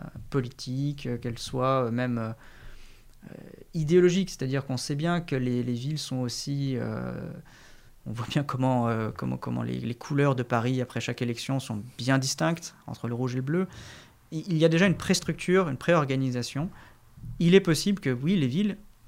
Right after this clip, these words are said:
d'une part pour des raisons énergétiques, mais aussi pour des raisons de circulation de l'information et donc de l'organisation, restent essentielles et que, et qu'elles aient un rôle à jouer dans l'adaptation,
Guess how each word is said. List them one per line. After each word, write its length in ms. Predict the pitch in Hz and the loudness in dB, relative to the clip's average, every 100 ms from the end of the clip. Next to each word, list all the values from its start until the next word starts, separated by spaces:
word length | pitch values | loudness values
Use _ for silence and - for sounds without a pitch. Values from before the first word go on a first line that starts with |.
| - | -16
d'une 240 | - 131 143 | -8 -4 0
part 160 | 139 | 0
pour 120 | 139 | 0
des 80 | 123 | 0
raisons 280 | 123 127 127 | 2 2 0
énergétiques, 500 | 123 120 120 139 - | 0 0 -2 -6 -4
mais 160 | 117 135 | 0 0
aussi 360 | 143 - 170 | 0 -2 -2
pour 180 | 170 123 | -2 -2
des 80 | 123 | 0
raisons 200 | 123 123 | 0 -2
de 60 | |
circulation 440 | 123 117 123 117 123 | -2 -4 -4 -2 -2
de 60 | |
l'information 840 | 110 120 160 165 147 147 139 190 202 - - - - | 0 2 2 2 -2 -2 -2 -4 -6 -10 -20 -20 -4
et 100 | 139 | 0
donc 160 | 139 123 | 2 2
de 60 | |
l'organisation, 800 | 113 131 135 131 127 123 120 175 | 0 0 0 0 0 -2 -4 -4
restent 520 | 156 127 170 - - - - - - - - | -2 0 0 -2 -10 -14 -20 -20 -20 -14 2
essentielles 680 | 165 156 143 143 160 202 190 | 2 4 0 2 2 2 0
et 120 | 143 | -4
que, 800 | 131 135 127 127 127 123 127 135 - | -2 -2 -2 -2 -2 -2 -4 -6 -6
et 140 | 139 - - | -8 -10 -4
qu'elles 280 | 131 127 | -2 2
aient 80 | 165 | 4
un 100 | 147 | 6
rôle 280 | 127 151 170 | 6 4 4
à 80 | 139 | 4
jouer 220 | 135 165 | 2 2
dans 360 | 139 156 143 131 | 2 0 0 0
l'adaptation, 760 | 123 131 139 143 156 175 | 0 2 0 0 -2 -2